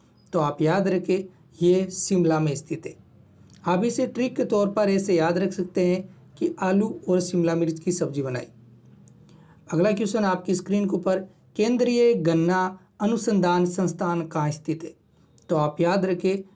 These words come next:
जो गन्ना अनुसंधान केंद्र है, ये लखनऊ में स्थित है। अब हम जानते हैं कि लखनऊ में और कौन कौन से अनुसंधान हैं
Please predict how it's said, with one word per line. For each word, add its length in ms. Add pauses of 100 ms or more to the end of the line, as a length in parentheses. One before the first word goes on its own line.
(140)
जो 120
गन्ना 340 (220)
अनुसंधान 580
केंद्र 340
है, 120 (340)
ये 160
लखनऊ 460
में 180
स्थित 320
है। 80 (380)
अब 120
हम 160
जानते 440
हैं 120
कि 160
लखनऊ 400
में 200
और 300
कौन 280
कौन 200
से 180
अनुसंधान 640
हैं 100